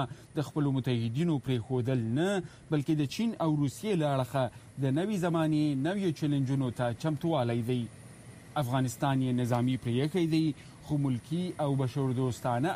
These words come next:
اړیکې ختمې نه دي. دا د مزار شریف هوایي ډګر دی. د سټلایټ په انځورونو کې ښکاري چې څلور ملکي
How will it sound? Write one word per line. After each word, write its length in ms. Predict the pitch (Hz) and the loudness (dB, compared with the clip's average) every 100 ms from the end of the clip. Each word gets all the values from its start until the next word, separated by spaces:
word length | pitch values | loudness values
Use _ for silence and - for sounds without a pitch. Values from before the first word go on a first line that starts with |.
| 156 | 0
اړیکې 380 | 139 120 131 127 - 123 | 0 0 -2 -2 -4 -4
ختمې 360 | 135 - 143 139 | -4 0 0 2
نه 60 | 131 | 0
دي. 140 | 123 120 - _ _ _ _ | 0 -2 -4 _ _ _ _
دا 180 | 165 226 226 | 0 2 2
د 80 | 196 | 2
مزار 320 | 147 156 156 147 | 2 2 2 2
شریف 280 | 147 139 131 | 2 0 -2
هوایي 320 | 127 131 139 135 | 0 2 2 2
ډګر 260 | 135 147 131 120 | 2 2 0 0
دی. 100 | 117 - _ _ 139 | -2 -4 _ _ -2
د 100 | 139 | 0
سټلایټ 500 | 147 131 131 135 135 151 - | 0 0 2 2 0 -2 -2
په 60 | 143 147 | -2 0
انځورونو 440 | 123 131 139 139 123 | 0 2 2 0 0
کې 80 | 123 | -4
ښکاري 480 | - 151 151 151 156 135 - - - | 0 2 2 4 2 0 -6 -20 -8
چې 80 | 147 139 | -2 0
څلور 380 | 139 139 165 190 175 | 2 4 4 2 2
ملکي 280 | 143 127 175 | 2 2 0